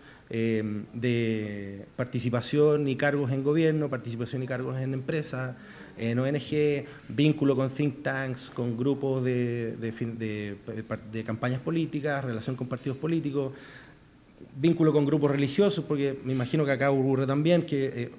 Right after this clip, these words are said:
grupos como el Opus Dei o los Legionarios de Cristo son bastante influyentes a, eh, a distinto nivel, y con eso hacemos un, una suerte de perfil periodístico que incluye varias cosas. Entonces, es decir, cada vez que nosotros creamos una entidad,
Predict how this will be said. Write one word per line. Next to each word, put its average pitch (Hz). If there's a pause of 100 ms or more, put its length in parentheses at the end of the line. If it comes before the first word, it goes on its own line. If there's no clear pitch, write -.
(220)
grupos 147
como 143
el 139
Opus 131
Dei 147
o 139
los 131
Legionarios 135
de 127
Cristo 139
son 135 (360)
bastante 127
influyentes 135
a, 120
eh, 117 (100)
a 120
distinto 123
nivel, 151 (280)
y 151
con 185
eso 208
hacemos 214
un, 208 (340)
una 160
suerte 175
de 175
perfil 180 (140)
periodístico 156
que 160
incluye 151
varias 131
cosas. - (220)
Entonces, 131
es 123
decir, 147
cada 139
vez 143
que 147
nosotros 135
creamos 143
una 147
entidad, 135